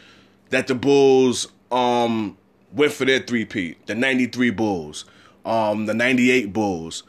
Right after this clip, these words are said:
um, the Lakers when they went for their three-peat. All three of those years, all, all three of those teams,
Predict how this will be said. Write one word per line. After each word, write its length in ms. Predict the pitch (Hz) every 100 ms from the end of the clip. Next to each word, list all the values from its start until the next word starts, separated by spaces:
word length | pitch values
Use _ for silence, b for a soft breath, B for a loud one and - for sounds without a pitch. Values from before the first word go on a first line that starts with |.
| b b b b -
um, 600 | 120 123 120 110 107 87 - _ -
the 80 | 123
Lakers 420 | 165 151 127 104
when 120 | 123
they 120 | 143
went 200 | 139 135
for 120 | -
their 140 | 127 131
three-peat. 640 | - 127 113 120 90 - _ _ _ _ _ _ - _ _ _ _
All 280 | 156 208 220
three 320 | - 208 226
of 40 | 190
those 300 | 160 135 127
years, 640 | 185 185 127 98 90 - - _ _ -
all, 180 | 165 185
all 220 | 180 196
three 240 | 196 220
of 40 | 196
those 200 | 170 -
teams, 580 | - 208 165 117 101